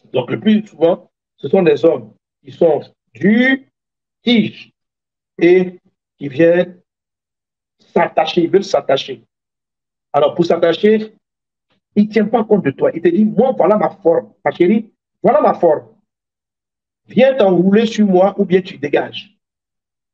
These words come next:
Et c'est le cas de ce frère. « Moi, je veux trois femmes. » Tu te plies. « Moi, je veux comme ceci. » Tu te plies. « Moi, je veux ceci. »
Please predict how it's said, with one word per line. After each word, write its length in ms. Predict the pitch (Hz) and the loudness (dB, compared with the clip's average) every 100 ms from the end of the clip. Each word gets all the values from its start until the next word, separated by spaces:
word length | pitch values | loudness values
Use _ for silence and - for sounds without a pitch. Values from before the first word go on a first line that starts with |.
| _ _ | _ _
Et 80 | 165 | 0
c'est 120 | 165 | 2
le 100 | 160 160 | 2 2
cas 100 | 160 | 0
de 40 | 180 | -2
ce 140 | 147 | -6
frère. « 240 | 143 135 - - | -4 -4 -2 -2
Moi, 140 | 254 | 0
je 80 | 196 | 0
veux 200 | 190 214 | 2 2
trois 180 | 214 175 | 2 0
femmes. » 280 | - 175 - _ _ _ _ _ _ 196 _ _ _ _ _ _ _ _ _ - | 0 -4 -6 _ _ _ _ _ _ _ _ _ _ _ _ _ _ _ _ -12
Tu 100 | 143 | -8
te 80 | |
plies. « 320 | 143 - 143 _ _ _ _ _ _ 170 | -8 -10 -20 _ _ _ _ _ _ 0
Moi, 600 | 220 262 262 262 262 - _ _ _ - | 2 2 2 0 -2 -8 _ _ _ -16
je 200 | 175 196 | -2 0
veux 220 | 196 254 | 2 0
comme 200 | 220 196 | 0 0
ceci. » 400 | 202 196 190 - _ _ | 0 0 -4 -4 _ _
Tu 120 | - 139 | -12 -6
te 120 | - | -6
plies. « 320 | - 139 - - - - | -6 -12 -14 -16 -18 -12
Moi, 600 | - 233 262 262 254 - _ _ _ _ _ _ _ _ _ _ _ _ | -2 2 4 2 0 -6 _ _ _ _ _ _ _ _ _ _ _ _
je 180 | - 202 | -2 0
veux 260 | 180 240 | 2 2
ceci. » 460 | 220 180 - 156 | 2 -2 -2 -10